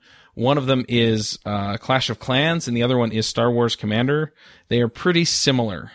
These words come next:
So if you like one, you'll probably like the other. One's Star Wars themed, and the other one isn't. But yeah, lots of fun. You build a base, you join a clan or a squad, depending on which game you're in.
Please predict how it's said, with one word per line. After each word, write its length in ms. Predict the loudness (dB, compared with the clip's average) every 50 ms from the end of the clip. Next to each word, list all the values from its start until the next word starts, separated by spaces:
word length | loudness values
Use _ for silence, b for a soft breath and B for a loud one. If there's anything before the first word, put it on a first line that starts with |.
| -20 _
So 300 | -6 0 2 4 4 2
if 100 | 2 0
you 100 | 0 2
like 280 | 2 2 2 2 0
one, 320 | 0 0 2 2 2 2 0
you'll 80 | -2
probably 300 | -2 0 0 0 2 0
like 240 | 2 0 0 0 -2
the 160 | -2 0 0
other. 300 | 2 2 2 2 2 0
One's 280 | 0 0 0 0 0 -2
Star 240 | -2 -2 0 0 2
Wars 260 | 2 0 0 -2 -2
themed, 320 | -4 -2 -2 -2 -2 -2
and 120 | -4 -4 -2
the 60 | -2
other 140 | 0 0 0
one 140 | 2 2 0
isn't. 320 | 0 0 0 -2 -4 -10 b b b b
But 140 | -4 -2 0
yeah, 240 | 0 -2 -2 -2 -4
lots 260 | -2 0 0 0 0 -4
of 80 | -4
fun. 320 | -2 0 0 2 2 2 0
You 80 | 0
build 240 | 2 2 2 2 0
a 40 | 0
base, 460 | 0 0 2 2 0 -2 -2 -6 -6
you 120 | -6 -4
join 260 | -2 0 0 2 2 0
a 60 | -2
clan 440 | -4 -4 -2 0 2 2 2 0 0
or 200 | 0 -2 -2 -2
a 40 |
squad, 560 | -2 -4 -4 -2 0 2 2 2 2 2 0 -2
depending 300 | -4 -4 -2 -2 0 0
on 60 | -2
which 160 | -2 -2 -2
game 180 | -2 0 0 0
you're 140 | -2 -2
in. 240 | -4 -4 -4 -6 -8